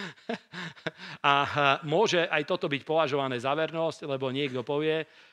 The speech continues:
že: „Ale vidíte, že aký má charakter, lebo je verný a celý život to vydrží.“ Ale môže byť aj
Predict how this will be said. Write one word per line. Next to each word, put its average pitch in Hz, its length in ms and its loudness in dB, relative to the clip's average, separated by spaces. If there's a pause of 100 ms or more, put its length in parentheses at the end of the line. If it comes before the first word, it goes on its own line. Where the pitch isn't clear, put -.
(100)
že: 117 80 -4
„Ale 127 240 0
vidíte, 165 720 0 (160)
že 120 160 -4
aký 143 240 -2
má 127 160 -2
charakter, 147 720 0
lebo 123 240 -2
je 120 160 0
verný 135 560 -2
a 127 80 -8
celý 135 320 -4
život 127 320 -4
to 127 80 -6
vydrží.“ 110 400 -8 (1300)
Ale 160 320 0
môže 175 320 0
byť 175 160 0
aj 175 100 2